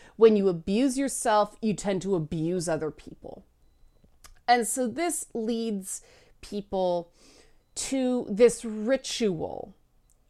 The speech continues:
of believing that in order to be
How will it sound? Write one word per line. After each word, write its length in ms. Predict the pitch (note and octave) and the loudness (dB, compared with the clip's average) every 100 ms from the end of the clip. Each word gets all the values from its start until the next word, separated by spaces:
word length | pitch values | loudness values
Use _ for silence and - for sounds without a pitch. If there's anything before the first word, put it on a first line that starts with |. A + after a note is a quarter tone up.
| _ _ | _ _
of 340 | A3+ G#3+ F3 D#3+ | 6 6 4 8
believing 920 | A3+ G#3+ G#3 G#3+ F#3 F3+ D#2+ - - _ _ _ | 8 10 2 0 0 -4 -6 -12 -18 _ _ _
that 260 | E3+ F3+ G3 | -2 4 6
in 160 | G#3 | 6
order 640 | G#3 - G3+ A3+ A#3+ B3 A#3+ | 2 2 6 8 8 6 4
to 260 | - A#3 G3 | -4 -6 -4
be 600 | F#3+ G3 G3 G3 F#3 | -4 -4 -2 -2 -4